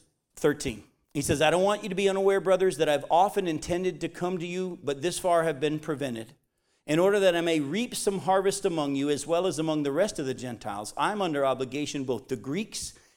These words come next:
and to barbarians, both to the wise and the foolish.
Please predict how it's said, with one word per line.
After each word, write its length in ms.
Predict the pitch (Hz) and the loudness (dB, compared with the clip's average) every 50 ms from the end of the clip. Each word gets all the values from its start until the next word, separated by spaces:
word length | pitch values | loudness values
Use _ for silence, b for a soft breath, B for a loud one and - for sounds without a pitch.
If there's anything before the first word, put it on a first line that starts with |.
| b b | b b
and 120 | 143 135 | -8 -6
to 80 | - 127 | -6 -2
barbarians, 840 | 110 131 127 123 123 156 180 196 196 196 196 190 190 175 151 - b b b b b b - | 0 2 0 2 2 2 2 2 2 0 0 -2 -4 -6 -8 -12 b b b b b b 2
both 200 | 165 160 165 165 | 2 2 2 0
to 60 | 143 | -2
the 120 | 127 131 | 0 2
wise 560 | 127 151 175 185 190 202 208 202 202 185 139 | 6 8 8 8 8 8 8 6 6 4 2
and 120 | 143 135 123 | 0 -4 -4
the 60 | 120 | -4
foolish. 600 | - - 190 214 214 208 208 202 202 - - - | -4 0 0 2 4 4 2 2 0 -4 -10 -12